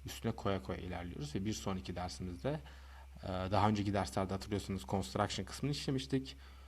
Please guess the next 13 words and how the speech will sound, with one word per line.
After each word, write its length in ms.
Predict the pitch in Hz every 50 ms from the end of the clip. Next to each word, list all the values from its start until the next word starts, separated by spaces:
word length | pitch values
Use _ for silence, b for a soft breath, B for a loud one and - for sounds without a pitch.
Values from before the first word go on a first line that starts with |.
| B B B B - -
E, 40 | 95
onu 280 | 92 90 98 113 120 -
kullanacağız, 580 | - 127 120 117 117 117 113 120 117 110 -
event 300 | - 98 101 104 110 -
kısmını 320 | - - - - 113 110 110
kullanacağız. 480 | - - 101 95 95 95 127 127 117
Biraz 260 | 104 101 98 92 95
daha 140 | - 123 -
komplike 500 | - - 98 - - 101 95 - 101 95
bir, 280 | - 110 - - - - - - - -
e, 40 | - 76 90 95 95 -
kod 240 | - - 107 98 -
yazacağız. 500 | 92 82 76 - - - - - - -